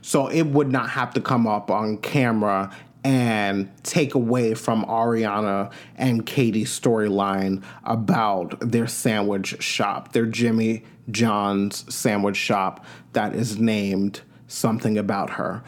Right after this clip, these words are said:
which sounds like a song. And it probably should be a song. But shout out to Katie and Ariana for making two hundred grand off of Something About Her merchandise.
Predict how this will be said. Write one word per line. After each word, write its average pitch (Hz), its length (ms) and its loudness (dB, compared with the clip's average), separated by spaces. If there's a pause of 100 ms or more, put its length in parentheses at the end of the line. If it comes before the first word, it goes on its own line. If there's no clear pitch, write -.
(200)
which 107 160 0
sounds 101 800 -2
like 104 520 -2
a 120 520 2
song. - 680 -4 (480)
And 143 120 4
it 165 80 2
probably 185 280 2
should 180 220 0
be 117 120 4
a 101 80 2
song. 92 380 -2 (200)
But 151 120 2
shout 254 240 2
out 311 180 0
to 214 80 4
Katie 160 640 2
and 127 500 2
Ariana 135 960 0
for - 180 -2
making 120 400 0
two - 180 -2
hundred 190 400 0
grand 113 640 -2 (640)
off 135 320 0
of 120 340 0
Something 135 540 0
About 104 400 -2
Her 113 320 0
merchandise. 117 1080 -2